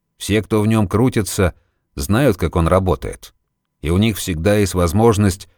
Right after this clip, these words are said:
убедить нас в том, что проект нужно возобновить. Возможно, актер, которому не дали роли или уволили», настаивала Ева. «Господи, да в любом проекте найдутся актеры, которых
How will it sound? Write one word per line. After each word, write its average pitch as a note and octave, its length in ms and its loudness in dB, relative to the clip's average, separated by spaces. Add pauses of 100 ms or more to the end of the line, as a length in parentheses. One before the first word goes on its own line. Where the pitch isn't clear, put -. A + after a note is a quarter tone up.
(120)
убедить G2 520 0
нас F2+ 240 -2
в - 120 -14
том, G2+ 280 0
что - 280 -4
проект D#2 500 -2
нужно E2 360 0
возобновить. G2+ 800 0 (440)
Возможно, B2 640 -2
актер, G2 640 0
которому F2 460 0
не F2+ 120 2
дали F2+ 240 0
роли E2+ 380 2
или F#2 240 0
уволили», E2+ 760 2 (520)
настаивала D#2+ 640 -2
Ева. D2 380 -2 (420)
«Господи, D#2 600 2
да D2+ 120 0
в F#2+ 80 2
любом A#2+ 400 2
проекте A2+ 440 2
найдутся F#2 540 0
актеры, A2+ 440 0
которых G2 440 0